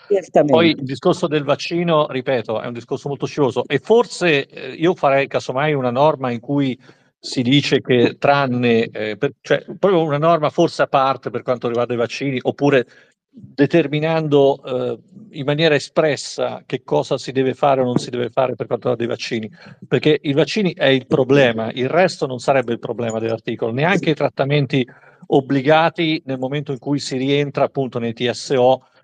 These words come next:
Speaker 2: che è una cosa assolutamente, eh, completamente diversa. Certo, co-, come sono state applicate adesso le norme, è chiaro che il problema vaccini e la degenerazione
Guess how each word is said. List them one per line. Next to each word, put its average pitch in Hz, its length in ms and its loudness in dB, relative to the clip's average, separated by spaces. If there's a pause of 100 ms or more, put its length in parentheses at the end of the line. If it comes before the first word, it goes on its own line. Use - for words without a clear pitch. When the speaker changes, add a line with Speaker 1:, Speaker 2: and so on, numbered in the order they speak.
(120)
Speaker 2:
che 120 240 2
è - 80 -2
una 113 220 -4
cosa 120 500 0
assolutamente, 113 960 -4
eh, 110 300 -6
completamente 117 580 -4
diversa. 107 500 -2 (420)
Certo, - 540 0
co-, 147 240 -2
come 196 240 2
sono 151 200 -6
state - 260 -4
applicate 165 460 -2
adesso 147 340 -2
le 220 80 -2
norme, 170 400 0
è 127 40 -6
chiaro 170 280 0
che - 140 -6
il 127 220 -2
problema 143 440 0
vaccini 127 600 0
e 135 200 -2
la 131 140 2
degenerazione 131 1000 2